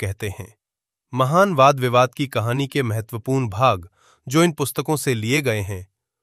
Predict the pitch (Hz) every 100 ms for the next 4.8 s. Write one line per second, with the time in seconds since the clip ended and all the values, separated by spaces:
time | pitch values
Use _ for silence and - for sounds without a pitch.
0 | - - 160 156 175 160 123 131 113 113
1 | 135 - 160 120 110 110 127 117 - 139
2 | 113 117 - _ - 123 131 120 104 104
3 | 95 95 95 - 87 _ _ _ _ _
4 | _ _ _ 135 147 123 151 151